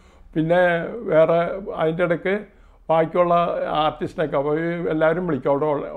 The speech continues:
അവിടെ ഉള്ളവരെ. അപ്പോൾ ഉമ്മറിക്ക, കെ പി ഉമ്മറിക്ക ഇത് എല്ലാ പരിപാടിക്കും ഉണ്ടാവും, പുള്ളിനെ വിളിക്കും. അപ്പോൾ പുള്ളി അവിടെ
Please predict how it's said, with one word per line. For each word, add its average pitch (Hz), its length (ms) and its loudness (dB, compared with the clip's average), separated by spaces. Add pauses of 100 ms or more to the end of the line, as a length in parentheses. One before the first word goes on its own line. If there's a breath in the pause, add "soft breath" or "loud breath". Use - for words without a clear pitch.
(120)
അവിടെ 147 240 -4
ഉള്ളവരെ. 135 440 -2 (1000 soft breath)
അപ്പോൾ 147 240 -2
ഉമ്മറിക്ക, 160 500 0 (880)
കെ 147 120 2
പി 151 140 -4
ഉമ്മറിക്ക 170 320 -6
ഇത് 190 200 -2 (360)
എല്ലാ 160 220 -2
പരിപാടിക്കും 170 520 -2
ഉണ്ടാവും, 147 340 -4
പുള്ളിനെ 156 280 -6
വിളിക്കും. 135 300 -6
അപ്പോൾ 131 180 -2
പുള്ളി 139 180 -2
അവിടെ 156 260 2